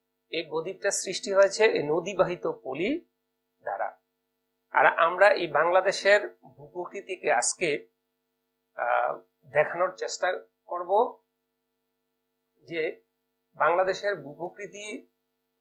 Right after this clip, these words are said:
কৃষি, শিল্প,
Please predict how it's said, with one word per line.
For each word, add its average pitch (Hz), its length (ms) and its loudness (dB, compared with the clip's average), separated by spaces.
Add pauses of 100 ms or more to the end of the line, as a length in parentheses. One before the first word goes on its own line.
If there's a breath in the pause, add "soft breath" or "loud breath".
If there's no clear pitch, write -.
(1300)
কৃষি, 202 680 -8 (920)
শিল্প, 190 800 0